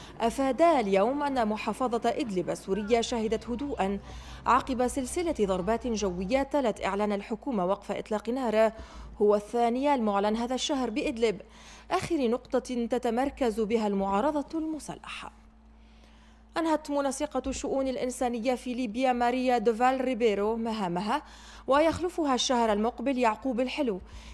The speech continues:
ليشيد الممثل الخاص للأمم المتحدة غسان سلامة بخبرة المسؤول الأممي الجديد، معربا عن ثقته في أن تؤدي الخبرة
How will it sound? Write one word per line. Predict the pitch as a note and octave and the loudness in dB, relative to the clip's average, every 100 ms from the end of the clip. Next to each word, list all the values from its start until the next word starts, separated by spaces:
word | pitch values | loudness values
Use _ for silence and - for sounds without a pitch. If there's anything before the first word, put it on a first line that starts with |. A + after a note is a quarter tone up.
| - | -8
ليشيد | G#3 A3+ G#3 B3 G#3 | -2 0 0 0 2
الممثل | A#3 A3+ A3+ A#3 A#3+ | 2 2 2 0 0
الخاص | A3+ A3 A#3 B3 - | 0 2 0 0 -2
للأمم | B3+ - B3 A#3+ | -2 0 0 0
المتحدة | A3+ A3+ B3 A#3 A3+ A3 | -2 -2 -4 -4 0 0
غسان | A3 A3 D#4 | 0 -2 -6
سلامة | D#4 B3 G3+ F#3 | -4 -2 0 0
بخبرة | F3+ G3 B3 G#3 G3+ G3+ | 0 -2 -2 -2 0 0
المسؤول | G#3 G3 G3+ - B3+ A#3 | -2 -2 -4 -4 -4 0
الأممي | A3 G3+ A3 G#3+ G#3 G3 G#3 | 0 0 0 0 0 0 0
الجديد، | G3 G#3 F3+ G#3 G#3+ E4 - - - - - | 2 -2 -2 -2 0 0 -2 -18 -18 -16 0
معربا | E4 F#4 E4 C#4+ C4+ | 2 4 4 2 2
عن | B3 | 0
ثقته | B3 A#3+ B3 B3+ B3+ C4+ | 0 0 0 0 -2 -2
في | C4+ - | -2 -2
أن | A3+ | 0
تؤدي | A#3 B3+ G#3 A#3 | 0 0 2 0
الخبرة | A#3 - A3 A#3 | 0 -2 -2 -2